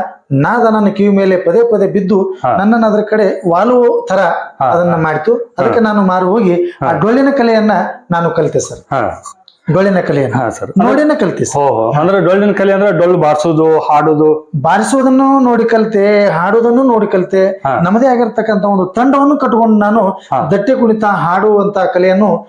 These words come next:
Speaker 1: ನಾವು ಮಾಡಿ ತೋರಿಸಿದ್ವಿ ಸರ್.
Speaker 2: ಹಾ. ಆ ಸಂದರ್ಭದಾಗ ನೀವು ಏನ್ ಮಾರ್ಗ ಸಾಹಿತ್ಯ ಹಾಡ್ತಿದ್ರ ಅಥವಾ ಹರದೇಶಿ ನಾಗೇಶ ಹಾಡ್ತಿದ್ರಿ?
Speaker 1: ಇಲ್ಲ ಸರ್, ಅವಾಗ ಇವು ಯಾವ ಹರದೇಶಿ ನಾಗೇಶಿ ಇರ್ಲಿಲ್ಲ.
Speaker 2: ಹಾ, ಹಾ, ಹಾ.
Speaker 1: ಕೇವಲ ಮಾರ್ಗಗಳಿದ್ದು
Speaker 2: ಹಾ.
Speaker 1: ನಾವು ಆಡ್ತಕ್ಕಂಥ ಮಾರ್ಗ ರೇವಣ
Speaker 2: ಹ್ಮ್.
Speaker 1: ಸಿದ್ದೇಶ್ವರ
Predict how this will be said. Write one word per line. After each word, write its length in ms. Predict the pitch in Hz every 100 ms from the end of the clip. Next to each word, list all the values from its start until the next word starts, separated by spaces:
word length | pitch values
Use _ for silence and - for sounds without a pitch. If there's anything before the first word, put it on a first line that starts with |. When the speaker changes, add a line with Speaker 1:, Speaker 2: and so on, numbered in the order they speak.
| _
Speaker 1:
ನಾವು 140 | 170 156
ಮಾಡಿ 240 | 160 156
ತೋರಿಸಿದ್ವಿ 340 | 147 135 120 120
ಸರ್. 180 | -
Speaker 2:
ಹಾ. 300 | 123 98 - - _ 151
ಆ 180 | 190
ಸಂದರ್ಭದಾಗ 420 | 226 208 208 190 180
ನೀವು 600 | 165 143 120 180 - - _ _
ಏನ್ 240 | 185 196 156
ಮಾರ್ಗ 240 | 139 220
ಸಾಹಿತ್ಯ 360 | - 202 180 139
ಹಾಡ್ತಿದ್ರ 340 | 135 139 196
ಅಥವಾ 260 | 226 202 175
ಹರದೇಶಿ 360 | 160 196 214
ನಾಗೇಶ 320 | 180 143 135 131
ಹಾಡ್ತಿದ್ರಿ? 440 | 113 - 104 196
Speaker 1:
ಇಲ್ಲ 140 | 180
ಸರ್, 200 | 175 165
ಅವಾಗ 300 | 165 160 175
ಇವು 200 | 170 170
ಯಾವ 240 | 165 160 208
ಹರದೇಶಿ 380 | 185 175 185 185
ನಾಗೇಶಿ 400 | 160 165 156 156
ಇರ್ಲಿಲ್ಲ. 320 | 160 196 160
Speaker 2:
ಹಾ, 260 | 139 -
ಹಾ, 360 | 151 117 113 92
ಹಾ. 80 | 98
Speaker 1:
ಕೇವಲ 300 | 175 196 214 196 196 - -
ಮಾರ್ಗಗಳಿದ್ದು 760 | 147 160 196 233 226 185 151 143
Speaker 2:
ಹಾ. 300 | - 131 117
Speaker 1:
ನಾವು 220 | 185 233
ಆಡ್ತಕ್ಕಂಥ 500 | 202 180 185 170 170
ಮಾರ್ಗ 400 | 165 170 220 190 185
ರೇವಣ 160 | 175 175
Speaker 2:
ಹ್ಮ್. 80 | 123
Speaker 1:
ಸಿದ್ದೇಶ್ವರ 460 | 175 160 156 196